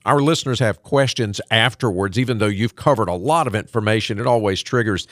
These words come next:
their thinking. How can people find out more information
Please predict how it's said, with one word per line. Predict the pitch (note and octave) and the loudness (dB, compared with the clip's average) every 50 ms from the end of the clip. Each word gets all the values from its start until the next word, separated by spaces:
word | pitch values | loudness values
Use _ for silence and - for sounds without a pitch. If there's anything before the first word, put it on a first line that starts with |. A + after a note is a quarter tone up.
| - - - - - | -20 -20 -20 -16 -6
their | - A#2 A2+ G#2 | 0 0 2 2
thinking. | - - - D3 C#3 C#3 B2 - G#2+ F#2+ - - - _ | 0 -2 0 0 0 0 0 -2 -4 -4 -6 -16 -20 _
How | - - - C4 C#4+ | -8 -4 -2 -2 -2
can | C4+ - - F3+ D3+ | -2 -2 -2 -2 -2
people | - C#3+ E3 E3+ - C3+ A#2+ | 0 0 0 0 0 -2 -2
find | - - C#3 C3 B2 A2 | 2 2 2 2 4 2
out | A#2 G#2+ E2+ | 2 2 2
more | - A2 A2+ B2+ C3+ C#3+ C#3+ | 0 -2 -2 0 0 0 0
information | - C3 B2+ C3 _ - B2+ A2+ G#2+ G#2+ G#2+ A#2 A#2 - - C3 A#2 A#2 | 0 -2 -4 -4 _ -6 -4 -2 0 0 0 0 0 -2 -2 -2 -2 -2